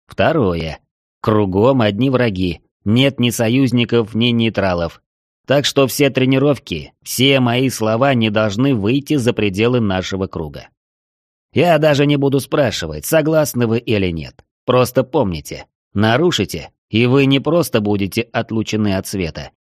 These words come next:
но и станете моими личными врагами. Раз уж эта парочка так прониклась моей репутацией, будем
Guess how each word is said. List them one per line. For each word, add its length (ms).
но 180
и 120
станете 580
моими 580
личными 420
врагами. 640
Раз 320
уж 200
эта 220
парочка 640
так 320
прониклась 600
моей 360
репутацией, 840
будем 440